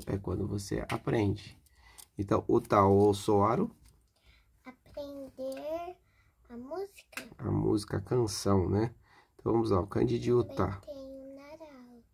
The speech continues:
Speaker 1: É, também tem o naral. É a mesma coisa, naral e osoaru.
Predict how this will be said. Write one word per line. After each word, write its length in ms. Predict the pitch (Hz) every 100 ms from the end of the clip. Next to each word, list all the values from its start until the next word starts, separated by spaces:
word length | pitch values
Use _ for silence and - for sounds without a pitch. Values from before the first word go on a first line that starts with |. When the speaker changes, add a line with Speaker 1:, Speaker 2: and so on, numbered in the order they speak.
| _ _ _ _ _ _ _
Speaker 1:
É, 180 | - 104
também 300 | - 98 98
tem 160 | 98 -
o 60 |
naral. 440 | 110 117 123 98 - - _ - -
É 100 | -
a 60 |
mesma 360 | 107 123 - 139
coisa, 460 | - 104 101 90 -
naral 420 | - 92 95 95 95
e 100 | 95
osoaru. 580 | 95 - 95 92 87